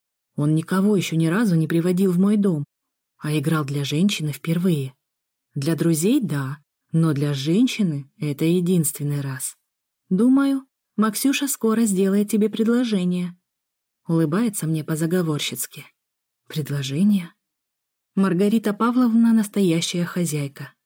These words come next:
не то что я. На столе нас ждут домашние вкусности. "Мам, когда ты успела?" восхищается Макс с набитым ртом.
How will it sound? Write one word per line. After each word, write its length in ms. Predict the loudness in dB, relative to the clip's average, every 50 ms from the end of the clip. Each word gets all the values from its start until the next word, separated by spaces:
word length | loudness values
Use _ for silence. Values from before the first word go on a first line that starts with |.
| _ 0
не 180 | 2 2 2
то 160 | 2 2 0 0
что 220 | 0 -2 -4 -4
я. 320 | -2 -2 -4 -6 -8 -10 _ _ _ _ _ _ _ _ _ _ _ 0
На 160 | 0 0 0
столе 340 | 0 0 0 2 2 4 4
нас 220 | 4 4 2 2
ждут 320 | 0 0 2 2 2 2
домашние 560 | 2 2 2 2 0 0 -4 -4 -2 -2 -2 -2
вкусности. 720 | -2 -4 -4 -4 -4 -6 -8 -8 -10 -10 -12 -12 -12 -12 _ _ _ _ _ _ _ _ _ _ _ _ _ _ _ _ -6
"Мам, 360 | -2 0 2 2 2 0 0
когда 380 | -2 -4 -4 -4 -2 -2 -2 -2
ты 120 | 0 2
успела?" 680 | 2 2 2 -2 -2 0 2 2 2 2 0 -2 -4 -6 _ _ _ _ _ _ _ _ _ _ _ -10
восхищается 840 | -8 -8 -6 -6 -4 -4 -2 -2 0 0 -2 -2 -2 -2 -2 -2 0
Макс 320 | 0 0 -2 -2 -2 -2
с 60 | 0
набитым 480 | 0 0 0 2 0 0 0 0 0 0
ртом. 360 | 0 -2 -4 -4 -2 -2 -4